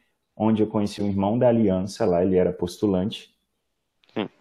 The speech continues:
Speaker 1: Aí ele me convidou pra ir pro Renascer no ano seguinte. Aí eu fui pro Renascer, mas ainda assim não tinha interesse vocacional, né? Mas eu sabia que,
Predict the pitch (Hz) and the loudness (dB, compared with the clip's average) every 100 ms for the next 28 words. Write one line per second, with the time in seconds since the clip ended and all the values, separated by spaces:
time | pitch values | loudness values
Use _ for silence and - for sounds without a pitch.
0 | - 117 120 143 165 120 110 107 107 104 | -6 0 0 2 2 4 2 2 0 2
1 | 98 92 90 101 92 95 110 - 95 101 | 2 2 0 0 -2 -2 -2 -4 0 0
2 | 113 95 92 95 107 98 90 95 - 147 | 0 0 -2 -4 -4 -2 -2 -2 -6 -14
3 | 151 _ _ _ _ _ _ _ _ _ | -16 _ _ _ _ _ _ _ _ _
4 | 95 98 107 113 87 - 101 117 131 - | 0 0 0 -2 -2 -4 -4 -4 -4 -4
5 | 135 135 156 - - _ _ _ _ _ | 0 2 0 -4 -14 _ _ _ _ _
6 | 131 139 135 131 160 170 - 139 139 - | -2 0 0 0 2 0 0 -6 -6 -6
7 | 131 127 123 113 117 120 120 113 135 120 | -4 -2 0 0 -2 -4 -4 -8 -6 -6
8 | 82 92 101 - _ _ _ _ _ 92 | -6 -8 -12 -14 _ _ _ _ _ -4
9 | 95 95 95 - 98 101 135 - 131 | -2 -2 -4 -4 -2 0 -2 -4 -10